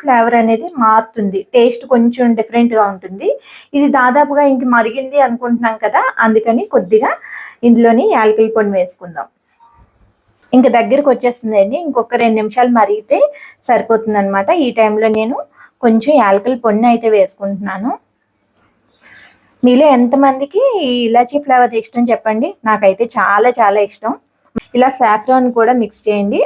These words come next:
ఆ ఫ్లేవర్ కూడా చాలా బాగుంటుంది. కొంతమంది ఏం చేస్తారంటే దీంట్లోనే రోజ్ వాటర్ని కూడా వేసుకుంటారు. Depends on flavor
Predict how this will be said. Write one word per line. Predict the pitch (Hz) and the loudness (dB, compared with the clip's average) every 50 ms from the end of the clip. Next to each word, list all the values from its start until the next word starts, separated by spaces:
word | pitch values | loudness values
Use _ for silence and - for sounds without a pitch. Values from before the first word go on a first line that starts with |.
| - - | 0 0
ఆ | 233 226 | 0 0
ఫ్లేవర్ | 226 226 220 208 202 202 208 208 | 0 0 0 2 2 2 2 0
కూడా | - 214 202 262 | -2 -2 -2 -2
చాలా | 285 - 254 202 196 196 202 | -4 -2 -2 -2 0 0 -2
బాగుంటుంది. | 196 185 190 190 190 180 180 175 180 180 185 - - _ _ - - _ _ - - | -2 -2 -4 -4 -4 -8 -14 -20 -20 -16 -16 -18 -18 _ _ -20 -20 _ _ -2 0
కొంతమంది | 262 262 254 269 262 254 262 277 254 | 2 2 4 2 2 4 4 4 4
ఏం | 247 247 247 | 4 4 4
చేస్తారంటే | 254 247 254 - 254 240 233 226 226 220 294 370 | 2 2 2 2 2 2 2 2 0 0 -2 -2
దీంట్లోనే | 285 269 226 226 220 - 226 226 233 294 466 427 285 | -2 -2 -4 -4 -4 -4 -4 -2 -2 -2 -2 0 0
రోజ్ | 233 233 233 220 233 269 | 2 2 0 0 2 2
వాటర్ని | 269 262 262 269 254 254 247 | 2 4 2 0 0 -2 -6
కూడా | 240 233 226 226 | -6 -4 -2 0
వేసుకుంటారు. | 226 214 208 202 202 - - 214 208 202 208 196 202 269 392 587 587 _ _ _ - - _ _ - - 233 254 | 0 0 -2 -2 -6 -8 -14 -14 -10 -4 -2 -2 -2 -2 -4 -6 -8 _ _ _ -20 -20 _ _ -8 -2 0 0
Depends | 285 294 320 311 330 320 - 311 | 2 2 2 2 2 2 0 -2
on | 330 302 | -2 0
flavor | 302 277 240 233 240 247 | 2 2 4 4 4 2